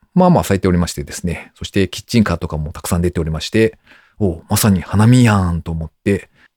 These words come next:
人混みの中で花見をしてきましたね。はい。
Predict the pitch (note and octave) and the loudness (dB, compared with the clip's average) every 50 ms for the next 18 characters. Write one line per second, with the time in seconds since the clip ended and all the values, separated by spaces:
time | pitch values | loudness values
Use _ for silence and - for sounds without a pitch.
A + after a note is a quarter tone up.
0 | _ _ _ - - - A#2 G#2+ A2 A2 A2 G#2+ G#2 G2+ F#2 F2 D#2+ D#2 - F#2 | _ _ _ -6 -2 0 2 4 6 6 6 6 6 4 2 0 -4 -4 -2 0
1 | F#2+ G2 F#2+ F#2+ F#2+ F#2+ F2+ E2 D2+ C#2+ C#2+ - - E2+ - D#2 D#2 - - E2+ | 2 2 2 2 2 2 2 0 -2 -4 -8 -8 -8 -8 -8 -8 -8 -8 -6 -6
2 | F2 F#2 - - - _ - - E2 D#2+ - | -4 -4 -6 -6 -10 _ -14 -12 -12 -12 -12